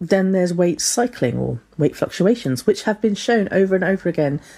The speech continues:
to be detrimental to people in the long term. Then there's weight stigma,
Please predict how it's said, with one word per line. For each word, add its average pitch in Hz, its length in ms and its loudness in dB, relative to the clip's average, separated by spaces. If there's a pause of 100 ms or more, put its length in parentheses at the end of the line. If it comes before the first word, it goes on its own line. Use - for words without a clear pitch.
(120)
to 165 100 -4
be 160 100 2 (100)
detrimental 160 880 -2 (500)
to - 120 -6
people 151 320 0
in 135 100 0
the 143 60 0
long 135 180 0
term. 131 220 -2 (1160)
Then 233 200 4
there's 156 280 0
weight 165 320 -2
stigma, - 560 -2